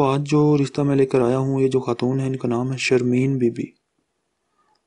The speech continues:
शर्मीन बीबी जो हैं हमारी बहन, इनकी जो उम्र है इस वक्त वो फ़ोर्टी वन ईयर यानी कि इकतालीस साल है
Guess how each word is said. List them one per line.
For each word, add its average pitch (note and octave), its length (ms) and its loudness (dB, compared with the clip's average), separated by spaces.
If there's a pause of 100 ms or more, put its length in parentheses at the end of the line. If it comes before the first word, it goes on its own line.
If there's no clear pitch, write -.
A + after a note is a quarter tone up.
शर्मीन D3 460 2
बीबी D#3+ 280 0
जो D#3 120 0
हैं D3+ 200 2
हमारी C3+ 300 0
बहन, C3 360 -2
इनकी C#3 500 -2
जो C3 200 0
उम्र C#3 300 -2
है C3+ 120 0
इस B2+ 140 -6
वक्त B2+ 420 -4
वो B2+ 320 0
फ़ोर्टी B2 400 -2
वन C3 220 -4
ईयर C3 160 -2
यानी C3 140 -4
कि C3+ 160 -4
इकतालीस B2 640 -2
साल A2 220 -4
है A#2 140 -14